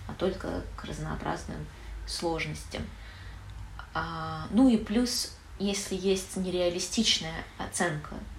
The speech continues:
своих, э, возможностей, ресурсов и так далее, это может приводить к выгоранию, это может приводить к каким-то, м,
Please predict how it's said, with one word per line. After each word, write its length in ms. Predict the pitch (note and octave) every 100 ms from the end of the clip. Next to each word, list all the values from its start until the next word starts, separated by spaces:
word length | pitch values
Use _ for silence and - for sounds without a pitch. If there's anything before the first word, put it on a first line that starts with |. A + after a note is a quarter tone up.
| -
своих, 560 | - - E3 F3 D3+ - - -
э, 260 | D3+ D#3
возможностей, 800 | D#3 D#3+ F#3 F3+ D#3+ - - - D#3
ресурсов 560 | D#3+ - F#3 - -
и 40 | -
так 220 | F3 F3+
далее, 380 | A#3 D#4 C#4 C4 - - -
это 100 | -
может 280 | F#3+ F3 D#3
приводить 600 | - E3+ E3 E3+ E3 - - - - - -
к 40 | -
выгоранию, 640 | F#3 E3 D#3+ A3+ D#4+ D4+ C#4 - -
это 220 | G3 -
может 460 | F3+ F#3 F3+ F3 F3 - - - - - -
приводить 640 | G3 E3+ E3 E3+ F3 - -
к 40 |
каким-то, 460 | - - F3+ E3+ E3+
м, 760 | E3+ E3 - - - - -